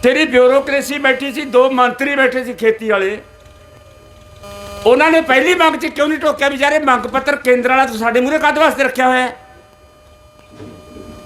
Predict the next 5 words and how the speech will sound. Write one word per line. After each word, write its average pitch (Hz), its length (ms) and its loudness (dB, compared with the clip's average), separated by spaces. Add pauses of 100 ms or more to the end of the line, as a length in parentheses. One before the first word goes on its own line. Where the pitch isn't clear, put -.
(800)
ਚੱਲ 254 200 2
ਉਹ 269 120 6
ਵੀ 320 140 2
ਅਣਜਾਣ 262 360 2
ਹੋਣਗੇ। 262 520 0